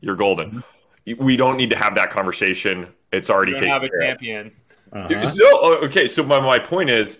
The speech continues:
Speaker 1: it, you know, how do you handle that? Do you say, "Okay, that's great," or do you ask them, you drill in some questions and just
Speaker 2: I would
Speaker 1: kinda
Speaker 2: test them,
Speaker 1: confirm?
Speaker 2: right?
Speaker 1: Say again?
Speaker 2: I would test them.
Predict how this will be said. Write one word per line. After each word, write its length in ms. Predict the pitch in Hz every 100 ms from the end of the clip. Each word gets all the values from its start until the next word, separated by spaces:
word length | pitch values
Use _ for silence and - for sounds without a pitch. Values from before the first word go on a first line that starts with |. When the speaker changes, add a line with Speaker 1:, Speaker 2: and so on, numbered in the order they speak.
| 117
Speaker 1:
it, 120 | 127
you 120 | 127
know, 240 | 101 95 120 101
how 300 | - - 165
do 80 | 190
you 140 | 185 147
handle 260 | 165 175
that? 220 | 92 85
Do 100 | 95
you 100 | 113
say, 520 | 117 127 113 107 107 -
"Okay, 260 | 143 139 104
that's 220 | 101 -
great," 480 | - 95 110 156 -
or 180 | 113 107
do 100 | 95
you 120 | 104
ask 200 | 101 -
them, 220 | 101 90 82
you 240 | 92 95
drill 300 | 87 101 101
in 80 | 95
some 140 | - 92
questions 520 | 127 135 - 131 117
and 100 | 101
just 140 | 101
Speaker 2:
I 40 | 160
would 60 | 101
Speaker 1:
kinda 80 | 202
Speaker 2:
test 180 | 107
them, 0 |
Speaker 1:
confirm? 320 | - 82 143 117 _ _ _ _ _
Speaker 2:
right? 220 | 110 -
Speaker 1:
Say 100 | -
again? 240 | 107 113 156 _ _ _ -
Speaker 2:
I 80 |
would 120 | 131 135
test 240 | 214 214
them. 200 | 82 87